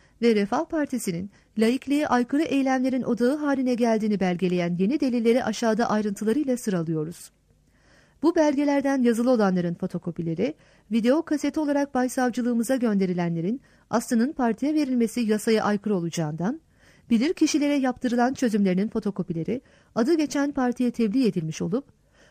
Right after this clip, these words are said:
arzu ettikleri takdirde sözlü açıklamaları sırasında veya sonradan diyeceklerini yazılı olarak mahkemenize bildirmek olanağına kavuşmuşlardır. A.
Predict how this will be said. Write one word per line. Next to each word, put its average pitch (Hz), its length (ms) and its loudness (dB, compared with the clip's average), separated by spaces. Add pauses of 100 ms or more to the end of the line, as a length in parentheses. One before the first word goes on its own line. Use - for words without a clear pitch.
(100)
arzu 220 300 2
ettikleri 302 440 -2
takdirde 196 580 -4 (240)
sözlü 220 320 2
açıklamaları 262 600 0
sırasında 220 640 -2
veya 175 340 0 (360)
sonradan 220 500 2
diyeceklerini 262 540 0
yazılı 220 280 0
olarak 262 340 0
mahkemenize 226 600 0
bildirmek 208 420 -2
olanağına 240 460 2
kavuşmuşlardır. 165 920 -6 (2000)
A. 180 220 2